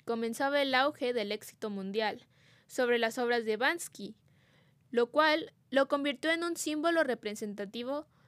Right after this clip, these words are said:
de una nueva forma de arte que se popularizó rápidamente. En la actualidad, el arte del stencil, impulsado en particular por la gran popularidad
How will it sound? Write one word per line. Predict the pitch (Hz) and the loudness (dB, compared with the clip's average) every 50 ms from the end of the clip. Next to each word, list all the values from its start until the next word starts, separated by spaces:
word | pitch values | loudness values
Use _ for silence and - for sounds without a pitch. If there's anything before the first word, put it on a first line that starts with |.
| _ _ - | _ _ -6
de | 254 262 | -6 -4
una | 277 277 277 | -2 0 0
nueva | 269 262 269 285 294 294 | 0 2 2 2 2 2
forma | 294 - - 277 285 294 302 311 302 262 | 0 0 2 4 4 4 4 2 2 2
de | 226 220 | 4 4
arte | 220 226 226 233 - - 302 349 - _ _ _ _ _ _ _ - | 4 4 2 0 0 -2 -2 -2 -2 _ _ _ _ _ _ _ 0
que | - 254 247 | 2 2 2
se | - 254 220 | 2 0 -2
popularizó | - 226 214 - - 220 220 214 208 226 233 - 285 311 381 - _ _ _ _ _ _ _ _ _ _ _ _ _ _ _ | 0 -2 -4 -2 -2 0 0 0 0 -2 -2 0 0 0 0 -2 _ _ _ _ _ _ _ _ _ _ _ _ _ _ _
rápidamente. | - - 254 262 277 285 277 - 311 294 254 226 208 208 196 180 - - 262 - _ _ _ _ _ _ _ _ _ _ _ _ _ _ _ _ _ _ _ _ _ _ - - - - _ | -10 -2 2 4 4 4 4 2 0 0 2 0 0 -2 -6 -6 -8 -12 -18 -20 _ _ _ _ _ _ _ _ _ _ _ _ _ _ _ _ _ _ _ _ _ _ -20 -20 -20 -14 _
En | - 247 247 | -4 -2 2
la | 254 247 | 2 2
actualidad, | 240 - - 269 262 262 269 262 302 330 302 285 311 - _ _ _ _ _ _ _ _ _ _ _ _ _ _ _ - | 2 4 2 2 4 4 4 4 4 6 6 4 2 0 _ _ _ _ _ _ _ _ _ _ _ _ _ _ _ 2
el | - 262 277 | 4 6 6
arte | 294 311 349 - - 415 | 6 6 4 4 2 2
del | 403 370 285 233 208 226 | 4 4 2 2 0 -4
stencil, | - - - 226 226 233 - - 214 226 - - _ _ _ _ _ _ _ _ _ _ | -4 -2 -2 -2 -2 -2 -4 -4 -4 -6 -6 -8 _ _ _ _ _ _ _ _ _ _
impulsado | - 240 233 220 - 247 247 240 - - - 330 330 311 247 202 - _ _ _ _ _ _ _ _ _ _ _ _ | -4 -4 -4 -2 -2 -2 -2 -2 -2 0 2 4 4 6 4 2 0 _ _ _ _ _ _ _ _ _ _ _ _
en | - 220 220 | -6 -6 -6
particular | 202 - 208 202 - 196 - 214 226 233 226 220 | -4 -4 -6 -6 -6 -10 -6 -2 0 0 -2 -2
por | - 220 214 | -4 -4 -2
la | 208 202 | 0 0
gran | 208 214 220 233 - | 0 0 -2 -4 -4
popularidad | - 254 254 - - 208 196 196 196 196 202 220 208 - | -2 -2 -2 0 0 0 0 2 2 0 0 0 -2 -4